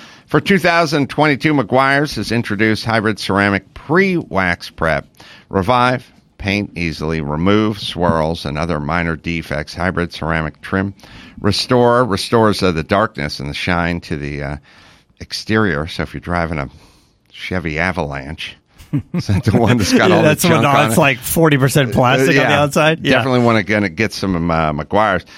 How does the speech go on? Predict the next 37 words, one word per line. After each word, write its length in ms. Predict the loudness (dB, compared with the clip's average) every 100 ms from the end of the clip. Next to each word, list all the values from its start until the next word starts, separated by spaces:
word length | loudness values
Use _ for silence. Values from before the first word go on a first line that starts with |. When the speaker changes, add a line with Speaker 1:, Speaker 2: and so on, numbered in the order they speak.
| -20 -4
Speaker 1:
And, 240 | 0 2
uh, 220 | 4 4 2
now 240 | 2 2
Meguiar's 500 | 0 2 2 2 2
has 160 | 0 0
hybrid 360 | 0 2 0 0
ceramic 380 | 0 2 0
solution 440 | -2 -2 0 0 0
for 140 | 2
everyone. 500 | 2 2 0 0 -2 -6 _ _ _
So, 360 | -6 -2 -2 -4 _ -20 -20 _
uh, 380 | -2 0 2 0 -4 _ _ _
you 180 | -8 -4
like, 380 | 0 0 -2 -2
uh, 300 | 0 2 -2
y-, 120 | -6 -16 -6
your 140 | -6
car 320 | -2 0 2
and 100 | 2
you 80 | 0
work 280 | 0 0 0
on 100 | 0
your 100 | -2
car 220 | 0 0
like 180 | 0 -4
we 120 | -4
do, 80 | -4
you 120 | -6
get 220 | -6 -8 -8
McGuire's 680 | -8 -2 0 0 -4 -10 -12 -4
over 220 | -2 -2
there. 180 | -2 -4 -14 -20 -18 -4
Good 140 | -2
to 60 | 2
see 120 | 2
you, 40 |
Amy. 360 | 4 2 2 0